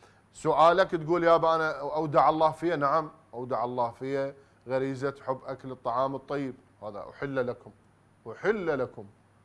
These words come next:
صيد البر والبحر". ما، ما، ماكو، ماكو مانع، بس أكو مكانات ما يصير. أنا أعلم بها الحكمة، هذا بي ناب، هذا بي مخلب، هذا خالي من الفلس،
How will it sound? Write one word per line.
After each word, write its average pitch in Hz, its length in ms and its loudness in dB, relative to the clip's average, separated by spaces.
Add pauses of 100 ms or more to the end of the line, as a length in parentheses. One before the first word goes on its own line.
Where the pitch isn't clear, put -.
(240)
صيد 135 300 -4
البر 120 540 -6
والبحر". 110 440 -8
ما، 135 240 -6
ما، 117 200 -18 (140)
ماكو، 131 400 -12 (380)
ماكو 196 240 -4
مانع، 151 400 -2 (420)
بس - 220 -18
أكو 139 220 -10
مكانات 139 580 -4
ما 180 80 -6
يصير. 139 320 -12 (140)
أنا 135 300 -10
أعلم 117 340 -8
بها 117 200 -12
الحكمة، 120 560 -12 (340)
هذا 117 500 -4
بي 123 220 -8
ناب، 120 400 -6
هذا 113 260 -8
بي 113 180 -10
مخلب، 120 560 -10
هذا 113 300 -8
خالي 123 320 -6
من 117 140 -12
الفلس، 123 640 -8